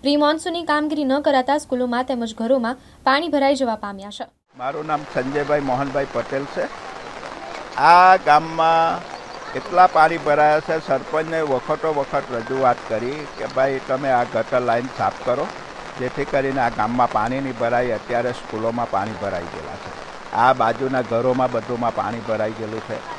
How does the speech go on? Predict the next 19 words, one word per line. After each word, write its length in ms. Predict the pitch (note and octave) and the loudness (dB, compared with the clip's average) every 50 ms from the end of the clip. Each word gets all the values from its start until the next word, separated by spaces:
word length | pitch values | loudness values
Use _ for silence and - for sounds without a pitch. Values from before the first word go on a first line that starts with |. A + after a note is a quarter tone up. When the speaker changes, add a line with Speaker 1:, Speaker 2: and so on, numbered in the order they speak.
| - - - - - | -12 -14 -14 -6 0
Speaker 2:
આ 120 | - A#2+ B2 | 2 2 2
રાત્રેથી, 800 | A2+ A2 A#2 A#2 C#3 - - F3+ F#3 F#3 F3+ F#3+ F3 E3 D3+ C#3+ | 4 4 4 6 4 4 4 4 2 2 2 2 0 0 0 2
રાત્રે 340 | C3+ A#2+ B2+ - D3+ D#3 C#3+ | 4 4 2 2 0 -2 2
બાર 260 | B2 B2+ C#3 D#3 E3+ | 4 6 6 6 6
વાગ્યાથી 420 | D3+ C#3 C#3 C#3 C3+ - D3+ C3+ | 6 4 4 0 -2 -2 0 2
આ 100 | A#2+ A2+ | 2 2
ગા-, 260 | A#2+ A2 G#2+ A2 A#2+ A2 - | 2 2 0 0 0 -2 -2
ઘરોને 380 | B2 B2 B2+ C3+ C3+ C3+ C#3 B2+ | 0 0 2 2 0 0 -2 -4
સ્કૂલોમાં 560 | B2 - - - A#2+ A#2+ B2 A#2 A#2 G#2+ - | -6 -8 -8 -6 -2 -2 0 2 2 2 2
પાણી 200 | F#2+ F#2 G2 G2+ | 2 0 0 -2
ભરાયેલા 480 | F2+ - F#2+ F2+ D#2+ D#2+ D#2 - - - | -4 -8 -8 -8 -8 -10 -10 -12 -12 -12
છે. 160 | - - - - - - - - - - - - | -12 -12 -12 -12 -12 -12 -14 -14 -14 -12 -4 -2
તે 140 | D3+ D#3 D#3+ - | 0 0 2 2
છતાં 280 | D3+ D3+ - D3+ D#3 D3 | 0 2 4 4 4 4
બી 120 | D#3 D#3+ | 2 -4
સરપંચને 600 | D#3 - D3 B2+ B2+ - - D3 C3+ C3+ C#3+ C#3 | -2 0 0 0 0 -2 -2 -2 -2 -2 -2 -4
વખતો 500 | C3 B2+ A#2+ A#2+ - - C3+ C#3 C#3 C#3 | -4 -4 -4 -4 -4 -4 -4 -2 -2 -2
વખત 360 | C3+ B2+ B2 - C3 B2 B2 | -2 -2 -2 -2 -4 -2 -2
રજૂઆત 360 | B2 A#2+ A2+ C3 C3+ C3 B2+ | -4 -4 -2 -2 0 0 0